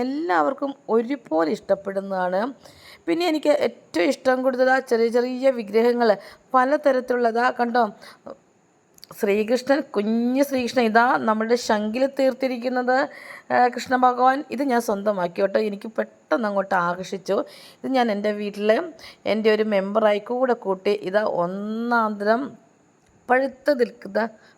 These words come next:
പഴം. പിന്നെ കണ്ടോ ഈ സ്-, പുസ്തകം, ആ, ഞാൻ,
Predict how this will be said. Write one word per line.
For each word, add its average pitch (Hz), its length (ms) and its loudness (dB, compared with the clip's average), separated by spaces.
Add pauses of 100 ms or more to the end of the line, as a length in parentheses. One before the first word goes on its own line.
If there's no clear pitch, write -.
(120)
പഴം. 202 240 0 (340)
പിന്നെ 277 260 4
കണ്ടോ 240 200 4 (400)
ഈ 180 120 -2
സ്-, - 60 -20 (460)
പുസ്തകം, 214 420 0 (480)
ആ, 185 80 -4 (400)
ഞാൻ, 196 180 2